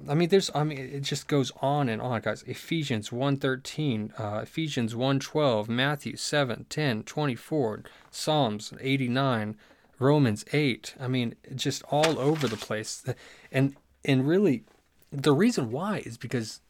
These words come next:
the New Testament, the, the, the, the whole gospel, that whole New Testament is about salvation. That's the whole,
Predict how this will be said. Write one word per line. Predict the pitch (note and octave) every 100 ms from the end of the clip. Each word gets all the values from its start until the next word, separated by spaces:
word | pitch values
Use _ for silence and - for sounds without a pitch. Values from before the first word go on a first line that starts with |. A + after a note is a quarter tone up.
| -
the | A#2+
New | C3
Testament, | C3+ E3+ - A2 A2 _ _ _ _
the, | - -
the, | - A#2+ A#2+ -
the, | B2+ A2+
the | -
whole | A2 D#3
gospel, | C#3+ C#3+ D3+ A#2 - - - _ -
that | C#3 C3+
whole | - D#3+ G3+
New | G3+
Testament | - F3 F#3 B2+ A2+ -
is | A2+
about | A2+ A2 A2 -
salvation. | - G#2+ A2 E3+ - C3+ C#3
That's | C#3+ C#3 -
the | -
whole, | - E3+ E3+